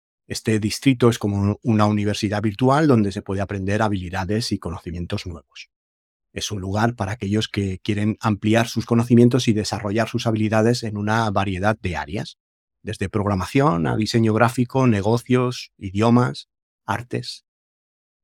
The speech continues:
Este distrito educativo no tiene la necesidad de que viajes o te desplaces a una universidad física y que sigas un horario rígido. Los cursos y clases están disponibles en línea y pueden ser accedidos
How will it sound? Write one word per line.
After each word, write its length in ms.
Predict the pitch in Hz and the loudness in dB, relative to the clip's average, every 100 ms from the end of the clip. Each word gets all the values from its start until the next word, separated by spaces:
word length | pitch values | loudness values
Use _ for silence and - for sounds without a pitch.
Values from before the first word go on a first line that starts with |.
| - | -8
Este 800 | 120 - 120 120 117 113 117 123 _ | -4 4 6 6 4 0 -4 -8 _
distrito 460 | - - - 120 113 | -6 -2 0 2 2
educativo 720 | 110 107 120 127 143 151 - _ _ _ - | 0 0 0 2 2 0 -6 _ _ _ -6
no 200 | 107 110 | -4 0
tiene 240 | 120 127 | 2 4
la 100 | 117 | 4
necesidad 480 | 104 98 104 107 117 | 2 -2 -4 -2 0
de 80 | 117 | -2
que 180 | - 92 | -4 -6
viajes 560 | 92 110 - 87 - _ | -4 -4 -6 -10 -12 _
o 220 | 95 85 | -14 -10
te 120 | - | -8
desplaces 480 | 85 - 110 92 - | -8 -6 -8 -8 -8
a 40 | |
una 160 | 98 95 | -6 -4
universidad 600 | 98 92 87 - 92 90 | -4 -4 -6 -6 -8 -8
física 560 | - 139 131 - 90 - _ _ | -6 -4 -2 -4 -6 -10 _ _
y 120 | 113 | -2
que 120 | 117 | -2
sigas 300 | - 123 113 | 2 2 4
un 140 | 110 101 | 2 0
horario 360 | 95 90 85 | -2 -4 -2
rígido. 380 | - - 85 - - | -2 -4 -10 -12 -10
Los 200 | 98 - | -10 -6
cursos 340 | 104 104 - | -6 -6 -6
y 60 | 98 | -4
clases 340 | 123 123 127 | -4 -4 -6
están 360 | 98 101 98 90 | -6 -4 -4 -4
disponibles 560 | 87 - 87 87 - | -8 -10 -8 -6 0
en 100 | 107 | 4
línea 300 | 131 120 139 - _ _ _ | 6 6 4 -4 _ _ _
y 140 | 110 104 | -4 0
pueden 360 | 107 101 104 | 2 2 0
ser 240 | - 104 107 | -2 0 0
accedidos 500 | - 110 120 104 | 0 0 0 0